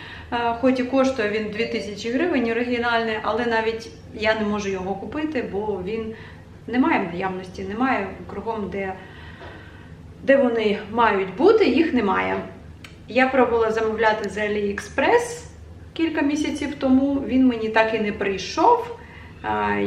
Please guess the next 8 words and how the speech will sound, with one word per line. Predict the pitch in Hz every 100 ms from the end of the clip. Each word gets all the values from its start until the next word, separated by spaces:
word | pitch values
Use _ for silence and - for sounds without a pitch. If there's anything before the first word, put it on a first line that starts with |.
| 202
я | 233 247 220 196
оформила | 190 220 202 190 190 196 - - -
повернення | 101 92 202 190 190 196
грошей, | 190 208 370 415
мені | 254 208 -
повернули | 196 185 202 226 208 175
гроші. | 180 165 - 196 - - - - - - - - -
От, | 226 214 214